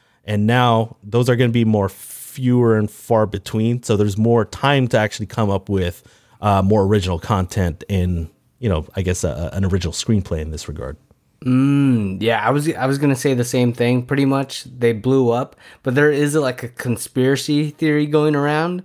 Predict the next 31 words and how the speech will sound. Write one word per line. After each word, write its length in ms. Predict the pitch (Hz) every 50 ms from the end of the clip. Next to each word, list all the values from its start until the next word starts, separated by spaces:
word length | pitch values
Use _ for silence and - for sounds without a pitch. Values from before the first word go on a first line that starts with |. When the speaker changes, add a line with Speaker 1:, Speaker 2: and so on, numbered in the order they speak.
| - _ - - _ _
Speaker 2:
where 160 | - 120 120
it's 120 | 120 120
like, 180 | 120 117 113 - -
"Oh, 460 | 127 139 143 135 123 110 101 101 95 - _ _
Matt 280 | - 123 123 135 127 123
Damon 340 | 117 127 131 135 131 127 123
and 160 | 123 113 104
Ben 220 | 98 120 117 120
Affleck 400 | 117 107 113 120 - 139 127 113
actually 240 | 120 127 120 131 120 101
paid 380 | - - - 117 120 123 123
someone 340 | - 143 127 127 131 135 139
to 120 | 131 - 120
write 260 | 110 113 120 131 123
that 200 | 135 131 131 131
script 360 | - - - 151 143 143 -
and 80 | 95 110
they 160 | 117 113 113 113
just 240 | 104 110 123 - -
took 100 | 143 131
credit." 560 | - - - - 151 170 - 269 247 247 220
<laughs> 920 | - 294 285 - - 247 - - 214 - - - 170 - - - - 151 - - - 160 - - - - 135 - _ - 392 381 233 - 107 107 - 330 254 - 139
Speaker 1:
They 120 | 147 156
had 160 | 151 143 135
ghostwriters. 760 | 120 151 147 139 - - 143 143 147 147 147 143 - - - - 202 - - _ -
<laughs> 160 | 262 208 160 151
Speaker 2:
Yeah, 300 | 151 139 139 131 123 117
pretty 260 | 107 147 185 196 214
much. 380 | 208 214 233 226 208 202 -
And, 260 | 160 160 170 170 170 165
um, 720 | 160 151 147 147 143 139 131 123 120 117 113 113 120 151